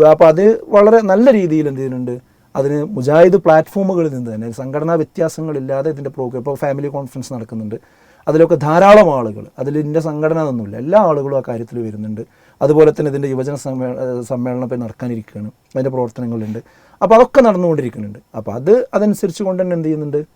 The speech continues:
ഏഹ് പോകുന്നുണ്ട്. എന്നാൽ ഇതിനെ വീണ്ടും ഈ സർവിത ചർവണത്തിലേക്ക് കൊണ്ടുപോകാനുള്ള ശ്രമങ്ങളൊക്കെ പലതും നടക്കുന്നുണ്ട്. നമ്മൾ ഒരിക്കലും അത് പരിഗണിക്കാറില്ലല്ലോ. അതൊക്കെ ഇതിൻ്റെ ഒരു സ്പിരിറ്റിൻ്റെ ഭാഗമാണ്. അതായത്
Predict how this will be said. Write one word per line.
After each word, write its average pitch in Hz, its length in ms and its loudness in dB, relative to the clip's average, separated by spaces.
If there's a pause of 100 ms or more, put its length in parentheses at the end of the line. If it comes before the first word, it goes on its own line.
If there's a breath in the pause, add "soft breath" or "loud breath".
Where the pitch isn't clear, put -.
(360)
ഏഹ് 139 220 2
പോകുന്നുണ്ട്. 131 460 -4 (120)
എന്നാൽ 160 200 2 (420)
ഇതിനെ 175 280 2
വീണ്ടും 202 420 4 (240)
ഈ 180 40 0 (140)
സർവിത 160 380 2
ചർവണത്തിലേക്ക് 147 680 -4
കൊണ്ടുപോകാനുള്ള 131 880 -4 (100)
ശ്രമങ്ങളൊക്കെ 147 640 -4
പലതും 131 200 -6
നടക്കുന്നുണ്ട്. 117 440 -12
നമ്മൾ 170 180 -4 (380)
ഒരിക്കലും 170 340 -4
അത് 151 160 -4
പരിഗണിക്കാറില്ലല്ലോ. 113 720 -10 (240)
അതൊക്കെ 202 240 -4
ഇതിൻ്റെ 190 240 -2
ഒരു 185 100 -4 (240)
സ്പിരിറ്റിൻ്റെ 175 540 -2
ഭാഗമാണ്. 107 280 0 (380)
അതായത് 151 300 2